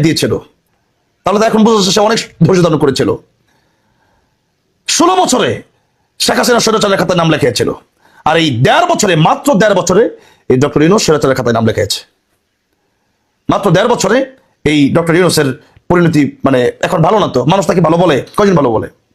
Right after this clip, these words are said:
মানুষ তার প্রতি এখন নারাজ, কষ্ট পাচ্ছে। দেশের সাধারণ মানুষদেরকে, আলেমদেরকে হয়রানি করে করে জেলে নিয়ে যাওয়া হচ্ছে। পঞ্চাশ কোটি টাকা চাঁদাবাজি করেছে এই মেয়েটা। আরে আমার তো মনে হয়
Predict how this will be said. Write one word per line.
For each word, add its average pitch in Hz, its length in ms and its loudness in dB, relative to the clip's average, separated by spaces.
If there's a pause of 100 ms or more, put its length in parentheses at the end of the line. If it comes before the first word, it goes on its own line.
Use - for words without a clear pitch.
(400)
মানুষ 185 180 0
তার 190 120 -2
প্রতি 170 160 0
এখন 175 160 0
নারাজ, 214 220 0 (520)
কষ্ট 277 260 -2
পাচ্ছে। 247 220 0 (1600)
দেশের 180 260 2
সাধারণ 196 260 0
মানুষদেরকে, 247 380 0
আলেমদেরকে 302 320 0
হয়রানি 311 240 0
করে 302 140 2
করে 226 120 0 (340)
জেলে 285 160 2
নিয়ে 269 140 0
যাওয়া 220 100 2
হচ্ছে। - 160 -4 (680)
পঞ্চাশ 294 340 -2 (100)
কোটি 381 240 0
টাকা - 180 -2 (340)
চাঁদাবাজি 202 720 0
করেছে 196 220 0
এই 185 80 0
মেয়েটা। 170 240 0 (360)
আরে 214 140 2 (280)
আমার 254 160 0
তো 262 100 0
মনে 254 120 0
হয় 226 100 2